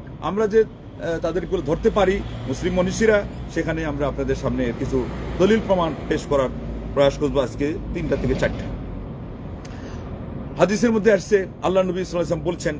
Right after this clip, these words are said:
সুনান তিরমিজির দুই হাজার তিনশো সতেরো, ইবনে মাজার তিন হাজার নয়শত ছিয়াত্তর, যে মিন হুসনি ইসলামিল মারই তারকুহু মা লা ইয়ানি।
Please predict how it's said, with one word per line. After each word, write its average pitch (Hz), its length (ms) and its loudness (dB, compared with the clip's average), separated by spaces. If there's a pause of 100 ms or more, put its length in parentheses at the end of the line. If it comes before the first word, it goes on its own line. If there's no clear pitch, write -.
(600)
সুনান 175 200 4
তিরমিজির 180 520 4
দুই 180 100 4
হাজার 170 320 4
তিনশো 165 260 0
সতেরো, 156 480 2 (300)
ইবনে 160 240 2
মাজার 156 440 2
তিন 170 120 2
হাজার 151 340 2
নয়শত 156 540 0 (880)
ছিয়াত্তর, 170 400 6 (320)
যে 151 60 0
মিন 214 220 2 (100)
হুসনি 226 300 -2
ইসলামিল 190 560 0
মারই 175 560 2
তারকুহু 165 400 2
মা 135 180 0
লা 131 100 0
ইয়ানি। 123 340 -2